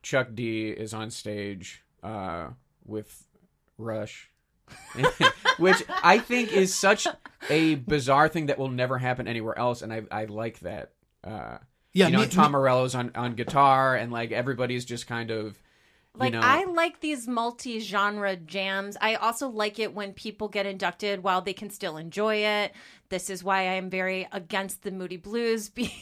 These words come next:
Speaker 3: I'm like, I've, I was very annoyed. I, this is the first year I've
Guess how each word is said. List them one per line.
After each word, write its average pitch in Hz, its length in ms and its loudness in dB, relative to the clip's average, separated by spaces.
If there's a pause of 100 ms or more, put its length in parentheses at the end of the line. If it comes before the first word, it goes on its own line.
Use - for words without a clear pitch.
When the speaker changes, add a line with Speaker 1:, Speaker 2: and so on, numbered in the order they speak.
(160)
Speaker 3:
I'm 202 180 -2
like, 185 260 -4 (500)
I've, 196 300 0 (120)
I 190 220 0 (280)
was 185 180 -6
very 240 420 2
annoyed. 196 480 0
I, 214 100 4
this 262 220 -4
is 254 80 -10
the 240 80 -6
first 220 260 -4
year 202 120 0
I've 190 240 2